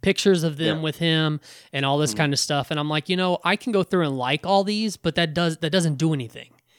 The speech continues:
Speaker 1: You know, and I, I ju-, it just makes me feel weird. Right.
Speaker 2: Well, I mean, I mean, it does do something. It shows how strong and h-, how big and strong the community is of people
Speaker 1: Yeah.
Speaker 2: that really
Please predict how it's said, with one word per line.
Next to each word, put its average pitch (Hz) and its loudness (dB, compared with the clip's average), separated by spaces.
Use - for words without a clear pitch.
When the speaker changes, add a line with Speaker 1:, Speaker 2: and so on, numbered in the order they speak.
Speaker 1:
You 143 0
know, 143 2
and 147 0
I, 151 2
I 151 0
ju-, 147 -4
it 151 -4
just 156 -2
makes 151 -2
me 151 0
feel 147 -2
weird. 113 -10
Right. 139 -4
Speaker 2:
Well, 220 -8
I 214 -8
mean, 220 -10
I - -6
mean, 247 4
it 233 4
does 233 6
do 170 2
something. 139 2
It 117 -2
shows 151 4
how 127 4
strong 131 0
and 107 -10
h-, - -20
how 147 2
big 151 4
and 127 0
strong 135 2
the 113 -6
community 123 -8
is 104 -8
of 107 -12
people 196 0
Speaker 1:
Yeah. 156 4
Speaker 2:
that 120 4
really 117 -2